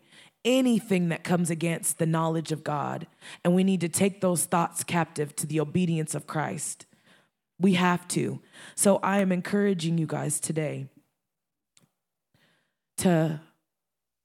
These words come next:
help rebuild the temple with me, to, to be obedient and to be willing to build his church the way that he's called it to be built.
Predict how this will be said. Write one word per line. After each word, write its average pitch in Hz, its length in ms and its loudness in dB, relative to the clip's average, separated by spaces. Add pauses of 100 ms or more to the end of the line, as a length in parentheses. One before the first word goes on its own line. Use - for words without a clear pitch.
(420)
help 202 380 0
rebuild 185 600 -2
the 175 80 -4
temple 180 480 -4
with 101 220 -12
me, 78 360 -14 (680)
to, 180 380 -2
to 190 120 0
be 190 220 2
obedient 175 680 -2
and 170 100 -8
to 165 80 -4
be 170 160 -2
willing 165 420 -2
to 165 140 -4
build 165 540 -4 (260)
his 160 240 -2
church - 600 -4 (220)
the 180 80 2
way 170 160 2
that 156 160 0
he's 190 360 -2
called 185 500 -2
it - 140 -10
to - 100 -10
be 131 160 -8
built. - 380 -8